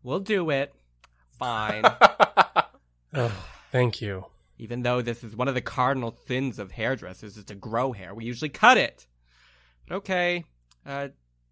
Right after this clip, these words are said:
Speaker 1: you can take a seat over there. And you take a seat, and it looks just like, you know, <laughs> a regular hairdresser, uh, area. And, um, you sit down, and, uh, there's, uh, a human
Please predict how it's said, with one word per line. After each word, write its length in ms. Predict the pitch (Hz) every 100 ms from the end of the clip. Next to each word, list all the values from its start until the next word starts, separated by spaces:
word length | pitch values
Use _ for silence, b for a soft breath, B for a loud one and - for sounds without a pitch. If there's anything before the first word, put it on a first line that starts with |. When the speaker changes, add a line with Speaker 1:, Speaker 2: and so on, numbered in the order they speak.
| -
Speaker 1:
you 120 | 156
can 260 | - 160 151
take 200 | 165 151
a 40 |
seat 180 | - 160
over 160 | 147 135
there. 320 | 135 131 127 - _ _ _ _ _ _ _ -
And 160 | 113 113
you 180 | 113 113
take 160 | - 156
a 60 | 156
seat, 260 | 127 123
and 100 | 127
it 60 | 151
looks 200 | 226 220
just 240 | 175 160
like, 220 | 170 131 _
you 120 | 131 120
know, 220 | 117 123
<laughs> 240 | - 170 127
a 120 | 131
regular 600 | 123 127 127 123 120 117 -
hairdresser, 720 | 117 113 117 107 - 110 107 B B B B B B
uh, 460 | 110 104 104 101 101 - _ _ _ _
area. 560 | 113 104 104 101 101 101 _ _ _ _ _ _ _ _ _ _ _ -
And, 280 | 127 120 117
um, 540 | 117 113 110 107 107 - _ _ _ _ -
you 140 | 131
sit 220 | 135 135
down, 480 | 131 123 120 113 113 -
and, 340 | 113 107 104
uh, 340 | 107 104 107 104
there's, 440 | 113 104 - - _ _ _ _ _
uh, 200 | 110 107 104
a 80 |
human 500 | 107 135 131 117 113